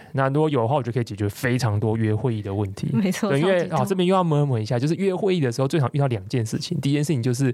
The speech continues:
Speaker 1: 哎，那我们约明天早上十点开会好吗？啊，假设我们是用line沟通好，那接下来会有几种约法呢？第一种是他觉得他讲了就有了，好，那我就要自己打开我的 calendar，然后我自己输入说那天要开会。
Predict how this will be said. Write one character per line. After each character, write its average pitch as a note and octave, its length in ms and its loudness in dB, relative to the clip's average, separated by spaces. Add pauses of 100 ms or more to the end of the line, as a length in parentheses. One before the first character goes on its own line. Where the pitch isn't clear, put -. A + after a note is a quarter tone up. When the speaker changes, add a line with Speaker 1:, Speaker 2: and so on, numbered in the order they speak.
(360)
Speaker 1:
哎， E3 140 0
那 A3 100 4
我 E3+ 80 2
们 B2+ 220 0
约 D3+ 160 2
明 C#3 160 0
天 D3+ 100 2
早 B2+ 120 2
上 B2+ 60 0
十 C3 140 -4
点 A2+ 100 0
开 B2 140 0
会 C3 80 2
好 G#2+ 140 0
吗？ G2+ 240 0 (160)
啊， A2+ 120 -2
假 A#2 120 0
设 C#3+ 80 2
我 - 20 2
们 C#3 80 0
是 B2+ 60 2
用 D3 100 2
line D#3 160 2
沟 A2+ 180 0
通 A2+ 160 0
好， G#2 160 -4 (120)
那 C#3 100 0
接 C#3+ 80 0
下 D#3 160 2
来 C3 60 4
会 D3+ 260 2
有 C#3+ 100 -2
几 D3+ 140 -2
种 E3 180 2
约 D#3+ 160 2
法 G#2+ 200 -2
呢？ G#2+ 200 -4
第 A#2+ 120 -2
一 - 20 0
种 B2 180 2
是 C3 240 2 (160)
他 F3 220 0
觉 E3+ 160 2
得 D3 80 2
他 D3+ 160 0
讲 A#2 220 -2
了 G2+ 40 -2
就 B2+ 140 0
有 A2+ 160 0
了， - 240 -6
好， A2+ 160 0
那 A#2 100 0
我 B2 140 2
就 C3 80 0
要 B2 80 2
自 B2+ 100 -4
己 C3+ 60 -6
打 G#2 160 -2
开 A2 100 -2
我 A2+ 120 2
的 G#2+ 80 0
calendar， G2+ 500 -2
然 G#2 40 -4
后 A2 120 2
我 G#2+ 60 0
自 A2 100 -2
己 A2+ 80 2
输 A2+ 160 0
入 A2+ 140 0
说 A2 120 0
那 G#2+ 100 2
天 G2+ 100 0
要 G#2 120 2
开 G2 220 -6
会。 G2+ 180 -4